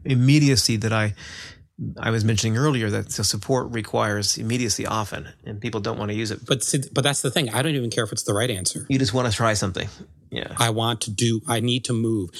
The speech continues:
Speaker 2: 'Cause digitally, I'm stuck in a chair with my B M I going through the roof for hours at a time.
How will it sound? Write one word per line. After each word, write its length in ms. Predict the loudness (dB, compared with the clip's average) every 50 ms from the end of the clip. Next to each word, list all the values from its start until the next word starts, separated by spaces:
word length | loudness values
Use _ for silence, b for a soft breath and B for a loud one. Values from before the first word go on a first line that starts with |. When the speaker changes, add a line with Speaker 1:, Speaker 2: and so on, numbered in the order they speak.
| B B
Speaker 2:
'Cause 200 | 2 2 2 2
digitally, 540 | 2 2 2 2 2 -2 -2 0 0 0 0
I'm 120 | 0 -2 -2
stuck 380 | -2 0 2 2 0 0 -2
in 140 | -4 -2 -2
a 60 | -2
chair 400 | -2 0 0 0 0 0 0 0
with 140 | 0 0 0
my 120 | 0 0
B 180 | 0 2 2 2
M 140 | 2 0 -2
I 100 | -2 -2
going 260 | -2 -2 -2 -2 -2
through 120 | -2 -2
the 80 | -2 0
roof 480 | 2 2 2 0 0 -4 -6 -10 -12 b b b b b b
for 220 | -2 -2 0 2 2
hours 280 | 2 2 2 0 0
at 80 | 0 -2
a 60 | 0
time. 400 | 0 0 0 0 -2 -6 -10 -10